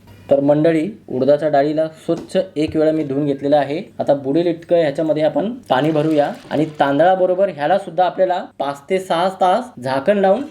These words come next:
भिजत ठेवायचं आहे. तर मंडळी, जवळपास साडेपाच ते सहा तास झालेले आहे. झाकण काढायचं आहे आणि डाळ पाहायची आहे चांगल्या प्रकारे भिजली आहे की नाही. पाहू शकता, पाच ते सहा तास भिजल्याने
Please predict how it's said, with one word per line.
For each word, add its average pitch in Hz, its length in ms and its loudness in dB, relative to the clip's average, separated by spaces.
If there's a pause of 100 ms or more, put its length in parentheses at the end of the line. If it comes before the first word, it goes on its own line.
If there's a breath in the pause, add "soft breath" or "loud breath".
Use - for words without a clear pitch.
भिजत 135 360 -4
ठेवायचं 110 300 -8
आहे. 101 300 -14 (520 loud breath)
तर 147 100 2
मंडळी, 165 460 2 (280)
जवळपास 185 520 0
साडेपाच 165 540 -2
ते 185 60 0
सहा 160 340 -2
तास 160 120 2
झालेले 123 320 -2
आहे. 110 100 -6
झाकण 131 340 -4
काढायचं 175 340 2
आहे 170 260 -2 (160)
आणि 156 160 2
डाळ 156 260 2
पाहायची 180 380 0
आहे 185 200 2 (300)
चांगल्या 156 300 -2
प्रकारे 180 420 -2 (260)
भिजली 135 340 -4
आहे 127 240 -2
की 127 140 -4
नाही. 120 200 0 (220)
पाहू 147 200 4
शकता, 185 400 0
पाच 143 360 -2
ते 170 80 -4
सहा 160 280 0
तास 175 140 0
भिजल्याने 160 500 0